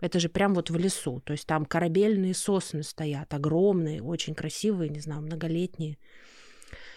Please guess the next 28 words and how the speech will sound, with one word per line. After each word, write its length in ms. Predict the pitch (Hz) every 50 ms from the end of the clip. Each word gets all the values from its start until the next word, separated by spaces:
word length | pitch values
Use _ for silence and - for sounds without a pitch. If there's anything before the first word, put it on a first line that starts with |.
| - - - - - - -
А, 420 | - 160 165 170 170 170 170 165 160 160 175 - - - _ _ _ -
там 260 | - 247 269 269 233
было 300 | 214 247 240 240 208 - -
очень 320 | 254 262 247 240 - 226
много 240 | 208 196 190 180 175
проблем 520 | 170 - 190 180 175 196 214 254 285 285 254
бытовых. 600 | 240 - - 214 202 214 214 214 - - - - - - - -
Э, 200 | - 165 190 202 190 185 - - - - -
писатели 480 | - 247 - 311 330 - - 311 294
были 300 | 269 240 285 277 262 240 240
страшно 560 | - - - 247 233 240 262 254 - - 226
недовольны, 880 | 214 208 208 180 190 180 170 180 180 180 170 165 160 156 151 156 160 175 - - - - - - - - -
потому 340 | 196 190 - 196 208 214 220
что 320 | - - - 220 202 208 -
этот, 340 | 220 214 - - 208 190 - 165
ну, 160 | 214 196 175
дом — 260 | 165 190 220 214 190 180
это 140 | 170 -
же 120 | 180 165 190
не 100 | 190 185
квартира. 680 | - - 185 180 180 - - 233 208 160 147 139 - - _ - - - - _ _
В 140 | - 180 175
доме 260 | 180 208 202 202 190
все 160 | - - 185
время 240 | 185 190 190 190 180
что-то 340 | - - - 165 - 170 156
течет, 460 | - - 170 - - 214 202 196 -
ломается, 840 | 185 160 160 160 170 170 170 170 165 - - - 165 151 151 156